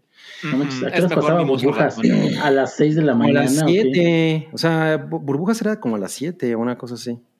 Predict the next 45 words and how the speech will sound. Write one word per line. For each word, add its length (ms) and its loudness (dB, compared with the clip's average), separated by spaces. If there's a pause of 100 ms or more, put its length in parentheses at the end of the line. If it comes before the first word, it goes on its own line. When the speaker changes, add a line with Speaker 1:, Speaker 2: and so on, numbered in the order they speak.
(320)
Speaker 1:
Guau, 380 -6 (100)
no 100 2
me 60 4
acordaba 380 2
de 100 2
Speaker 3:
Eh, 160 0
Speaker 1:
eso. 120 -6 (640)
Speaker 3:
pero 160 2
bueno, 240 2 (640)
ya 220 2
que 120 2
salía 200 2
este 140 0
cabrón, 340 0
ay, 220 -2
güey, 160 -2
me 100 -2
acuerdo 240 0
que 80 0
de 80 2
pronto 240 0
sí 140 -2
le, 240 0
le 100 0
hablaba 400 0
que, 220 -4
como 340 -4
mal 360 -2
a 80 -2
la 120 -4
gente, 440 -4
¿no? 160 -4
Así, 180 -6
"A 80 0
ver, 240 0
señora, 560 -6 (300)
este, 420 -4
no, 160 0
esto 240 -2
no". 300 0 (280)
O 60 -6
sea, 80 -2
digo, 180 0
no 80 -2
sé 360 -4